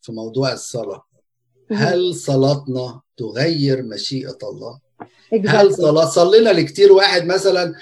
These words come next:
Speaker 1: وده احنا مثلًا في كنيسة عندنا، حد
Speaker 2: مم.
Speaker 1: مثلًا كان عمل حادثة وقعدنا سبعة أيام نصلي من أجله.
Speaker 2: آه، يا
Speaker 1: وحد
Speaker 2: فندم.
Speaker 1: برضه كان في المرض من فترة وصلينا من أجله وانتقل.
Speaker 2: أيوة.
Speaker 1: الله، طب ليه ربنا ما استجاب صلاة؟ ما س-، هو هل بقى، يبقى الصلاة؟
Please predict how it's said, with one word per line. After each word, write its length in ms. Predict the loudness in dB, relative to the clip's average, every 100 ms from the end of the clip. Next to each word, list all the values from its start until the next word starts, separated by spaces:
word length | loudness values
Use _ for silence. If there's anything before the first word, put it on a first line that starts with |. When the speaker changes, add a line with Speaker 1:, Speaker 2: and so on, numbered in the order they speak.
| -20 _
Speaker 1:
وده 220 | -2 2 2
احنا 320 | 2 0 0
مثلًا 280 | -2 -2 -2
في 80 |
كنيسة 320 | -2 -4 -2 0
عندنا، 460 | -2 -2 -6 -8 _ _
حد 340 | -2 -2 0
Speaker 2:
مم. 80 | -2
Speaker 1:
مثلًا 320 | -2 -4 -6
كان 140 | -4
عمل 240 | -4 -4 -4
حادثة 400 | -4 -6 -2 -2
وقعدنا 260 | 0 -2
سبعة 380 | -4 -2 0 -2 0
أيام 300 | 0 0 0
نصلي 380 | -4 -2 -2 -4
من 140 | -6
أجله. 180 | -14 -18 _ _ _ -6 0
Speaker 2:
آه، 140 | 2
يا 80 | 2
Speaker 1:
وحد 140 | 0
Speaker 2:
فندم. 160 | 0 4
Speaker 1:
برضه 300 | 4 4 0
كان 380 | 0 -2 -2 -4
في 140 | -2
المرض 520 | 0 2 4 2 2
من 140 | 0 0
فترة 580 | 0 -2 0 -4 -4 -10 _ _
وصلينا 480 | -6 0 2 2 2
من 140 | 0 0
أجله 320 | 0 0 4
وانتقل. 640 | 4 4 2 2 0 -6 _ _ _ _ _ _ -2
Speaker 2:
أيوة. 340 | -2 0 4
Speaker 1:
الله، 340 | 6 6 4
طب 280 | 0 -2 2
ليه 160 | 6 6
ربنا 340 | 6 4 4
ما 80 | 2
استجاب 360 | 0 2 2 2
صلاة؟ 380 | 2 2 0
ما 140 | 0 0
س-، 140 | 0
هو 440 | -2 0 0 0 -2
هل 280 | -2 -2 0
بقى، 120 | 0
يبقى 220 | 2 4
الصلاة؟ 580 | 2 2 4 6 4